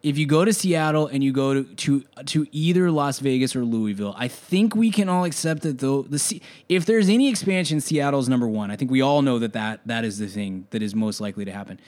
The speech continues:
A second team, I think the, the number two and number three spots right now on the, on the N B A list are, are Vegas and Louisville. And so whichever one you end up going, Vegas, I think you get more money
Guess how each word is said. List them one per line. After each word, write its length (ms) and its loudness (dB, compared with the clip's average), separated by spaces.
A 80 -4
second 380 0
team, 340 0
I 280 0
think 440 0
the, 320 0
the 240 -6
number 440 0
two 420 2
and 100 4
number 200 2
three 720 -2
spots 560 -4
right 160 -2
now 240 -2
on 160 -2
the, 80 -2
on 200 -4
the 140 2
N 80 0
B 220 -2
A 40 -6
list 500 -6
are, 520 -8
are 140 -6
Vegas 480 -6
and 160 -8
Louisville. 560 -10
And 100 -4
so 320 -4
whichever 320 0
one 160 2
you 120 2
end 80 2
up 60 -2
going, 180 -2
Vegas, 400 2
I 100 -6
think 380 -2
you 80 -2
get 180 0
more 160 -2
money 560 0